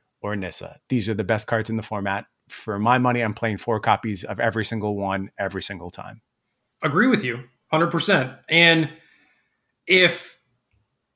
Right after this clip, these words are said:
Speaker 2: that is the only sacred cow, is that you should probably be playing all twelve of those cards, is there a better package for it?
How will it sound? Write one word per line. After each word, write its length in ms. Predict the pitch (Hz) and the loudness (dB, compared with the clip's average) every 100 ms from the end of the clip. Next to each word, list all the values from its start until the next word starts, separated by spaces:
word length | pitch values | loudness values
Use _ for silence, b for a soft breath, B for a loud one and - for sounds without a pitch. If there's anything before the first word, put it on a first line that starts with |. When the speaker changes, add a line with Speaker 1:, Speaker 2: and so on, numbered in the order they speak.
| _ | _
Speaker 2:
that 260 | 131 175 208 | 4 6 8
is 280 | 214 202 - | 6 4 0
the 160 | 185 | 2
only 320 | 185 190 190 | 4 4 4
sacred 440 | 175 185 165 165 147 | 6 6 4 2 0
cow, 460 | 165 160 123 131 160 | 4 6 6 4 0
is 160 | 147 | 0
that 160 | 151 143 | 0 0
you 80 | 147 | 0
should 140 | 160 | 2
probably 320 | 160 156 147 | 6 6 6
be 60 | 143 | 4
playing 260 | 156 151 | 6 6
all 160 | 156 147 | 4 2
twelve 280 | 147 156 131 | 4 4 4
of 120 | 131 | 2
those 220 | 139 127 | 2 0
cards, 600 | - 170 139 127 120 - | 6 8 8 4 -2 -6
is 220 | - 170 135 | 2 2 4
there 200 | 147 139 | 4 4
a 60 | |
better 220 | 123 120 | 4 0
package 380 | 113 127 107 101 | 0 -4 -4 -12
for 260 | - - | -18 -20
it? 100 | 87 | -20